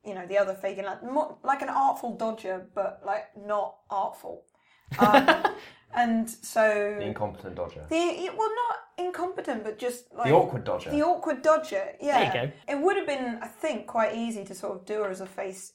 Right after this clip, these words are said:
Speaker 1: character that's just like, "I've lived in Lower London and Upper London, and, you know, I've swung my way through these really cool things." But, like, I like the idea of someone that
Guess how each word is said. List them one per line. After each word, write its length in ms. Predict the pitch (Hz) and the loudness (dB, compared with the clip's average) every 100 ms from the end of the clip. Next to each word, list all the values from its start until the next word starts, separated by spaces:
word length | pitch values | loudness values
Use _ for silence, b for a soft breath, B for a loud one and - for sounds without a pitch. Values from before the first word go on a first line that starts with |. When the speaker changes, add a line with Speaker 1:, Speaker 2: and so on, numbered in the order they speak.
| - | -8
Speaker 1:
character 380 | 190 202 - | -4 -4 -4
that's 160 | 190 190 | -10 -8
just 100 | 208 | -2
like, 180 | 208 208 - | -2 -4 -8
"I've 240 | 294 311 214 | -2 -2 0
lived 420 | 220 220 214 - - | 0 0 -2 -8 -6
in 280 | 202 185 190 202 | -4 -6 -10 -12
Lower 220 | 190 240 | -4 0
London 380 | 247 247 262 262 | 0 0 -2 -2
and 140 | 208 180 | -4 -6
Upper 180 | 240 254 | -4 -2
London, 340 | 247 247 247 247 | -4 -4 -6 -4
and, 520 | 240 196 190 190 196 | -6 -4 -4 -6 -6
you 60 | 220 | -6
know, 240 | 226 240 | -4 -2
I've 220 | 233 190 - | -2 -4 -6
swung 240 | - 233 | -6 -2
my 100 | 220 | 0
way 120 | 214 214 | 0 -2
through 200 | 233 220 | -6 -6
these 220 | 208 190 | -6 -8
really 220 | 196 214 | -8 -8
cool 160 | 214 214 | -6 -8
things." 320 | 214 208 202 B B B B _ | -6 -8 -10 B B B B _
But, 360 | 254 233 208 - - _ _ _ _ - | 8 8 8 0 -18 _ _ _ _ -8
like, 160 | 220 - | -6 0
I 80 | 240 | 2
like 220 | 294 320 | 6 4
the 100 | 294 | 4
idea 540 | 262 233 226 220 214 - | 0 0 0 2 2 0
of 160 | 202 190 | -6 -6
someone 680 | 214 208 202 196 190 185 185 - | -4 -4 -6 -6 -8 -12 -12 -10
that 360 | - 202 185 - | 0 0 0 -6